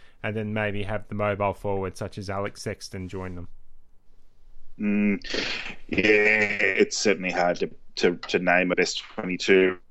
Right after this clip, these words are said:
Speaker 2: right now without leaving out four or five players that you really wanted in there.
Speaker 1: Yeah. All right, well
Speaker 2: And I have to say that Ran-,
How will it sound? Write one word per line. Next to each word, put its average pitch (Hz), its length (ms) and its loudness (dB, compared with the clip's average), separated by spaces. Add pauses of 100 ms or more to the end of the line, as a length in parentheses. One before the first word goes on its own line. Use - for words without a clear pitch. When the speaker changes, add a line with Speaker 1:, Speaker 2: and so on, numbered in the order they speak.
(140)
Speaker 2:
right 90 200 6
now 92 180 2
without 90 240 2
leaving 90 340 -2
out 90 200 -4
four 95 200 0
or 85 40 -2
five - 320 0
players 92 300 0
that - 120 -10
you 90 80 -4
really 92 140 0
wanted 90 220 0
in 92 60 2
there. 92 140 4 (1300)
Speaker 1:
Yeah. 98 280 -8 (800)
All 143 80 4
right, 147 320 6
well 156 340 4
Speaker 2:
And 117 200 0 (260)
I 110 140 -6 (240)
have 110 140 -2
to 104 80 -10
say 104 320 0
that 110 140 -2
Ran-, 107 320 0